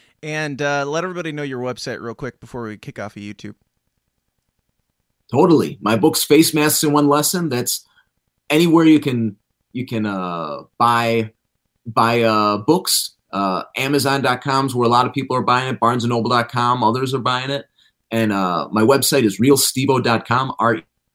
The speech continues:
Speaker 2: A L S T E V O dot com, real stevo dot com. You go there, you can actually get a, a free sample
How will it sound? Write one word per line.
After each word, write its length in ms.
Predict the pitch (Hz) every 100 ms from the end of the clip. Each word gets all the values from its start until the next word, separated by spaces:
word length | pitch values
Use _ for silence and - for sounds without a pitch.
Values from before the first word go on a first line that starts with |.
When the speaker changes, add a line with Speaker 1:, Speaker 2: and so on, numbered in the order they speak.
| _ - -
Speaker 2:
A 220 | 110 107
L 280 | 110 117 120
S 260 | 101 110 -
T 140 | -
E 240 | 110 104 110
V 180 | 107
O 80 | 107
dot 200 | 107 101
com, 180 | - 113
real 160 | 110 117
stevo 300 | - 123 117
dot 160 | 107
com. 260 | 113 131 143 _ _ -
You 100 | 117
go 160 | 151
there, 120 | 156
you 100 | 147
can 120 | 139 127
actually 260 | 123 127
get 140 | 117 110
a, 280 | 101 95 -
a 100 | 95
free 160 | 139
sample 520 | 131 131 123 113 90